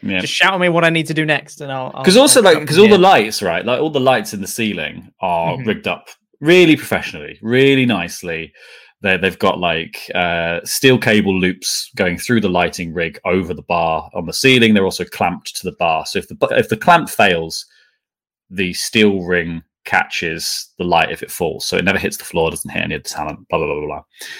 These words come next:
Speaker 1: The pole that goes across that has the, uh,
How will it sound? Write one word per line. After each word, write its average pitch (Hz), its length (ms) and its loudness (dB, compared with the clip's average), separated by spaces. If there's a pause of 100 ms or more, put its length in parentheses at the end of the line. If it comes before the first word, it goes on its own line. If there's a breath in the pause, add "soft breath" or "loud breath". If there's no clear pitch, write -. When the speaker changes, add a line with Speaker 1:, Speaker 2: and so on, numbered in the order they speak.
(260 loud breath)
Speaker 1:
The 98 600 4
pole 117 520 6
that 117 120 4
goes 104 220 4
across 104 480 0
that 104 160 -2
has 95 340 -2
the, 87 560 -6 (180)
uh, 82 300 0